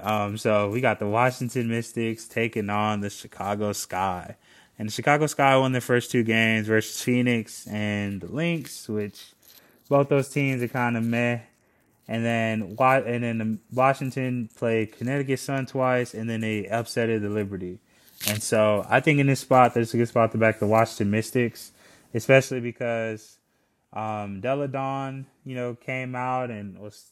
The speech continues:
you know, basically criticizing, like, saying she's not getting the foul. So I feel like they're really gonna hone in on that and make sure that she gets what she deserves. And so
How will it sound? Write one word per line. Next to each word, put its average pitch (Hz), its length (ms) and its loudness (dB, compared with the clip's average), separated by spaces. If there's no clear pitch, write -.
you 120 100 -8
know, 107 140 -8
basically 135 420 -6
criticizing, 117 920 -6
like, 110 160 -8
saying 113 280 -8
she's 123 180 -10
not 113 220 -6
getting 113 220 -8
the 110 60 -12
foul. 107 420 -4
So 110 140 -8
I 113 40 -4
feel 127 180 -6
like 120 200 -4
they're 113 120 -4
really 123 220 -4
gonna 120 300 -8
hone 127 260 -4
in 123 100 -6
on 117 200 0
that 113 380 2
and 107 140 2
make 117 180 6
sure 117 220 4
that 107 340 8
she - 160 2
gets 117 260 6
what 117 120 2
she 120 120 4
deserves. 104 680 4
And 101 200 -4
so 104 400 0